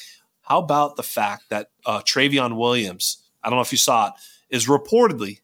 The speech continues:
uh, not, not for sure, going back to O-, Ohio State. And earlier in the year, uh, Caleb was said to potentially be going back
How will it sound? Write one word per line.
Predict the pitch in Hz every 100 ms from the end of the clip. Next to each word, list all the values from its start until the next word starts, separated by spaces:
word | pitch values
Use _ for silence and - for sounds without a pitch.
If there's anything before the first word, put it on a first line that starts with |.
| _
uh, | 110 123
not, | 127 -
not | 131 -
for | 151
sure, | - 151
going | 123 117
back | 120 117
to | 131
O-, | 113 110 - -
Ohio | 113 117 113 101
State. | - 165 165 - - - -
And | 135 165
earlier | 175 214 254 160 127
in | 120
the |
year, | 113 113 110 113 - - - _ -
uh, | 120
Caleb | 117 - 165 220 123 117 127
was | 131 117
said | - 139 127
to | - 135 120 113 _ _ _
potentially | 156 - 165 226 - 147 98 - _ _
be | 139
going | 131 123 123 117
back | 110 117 117 -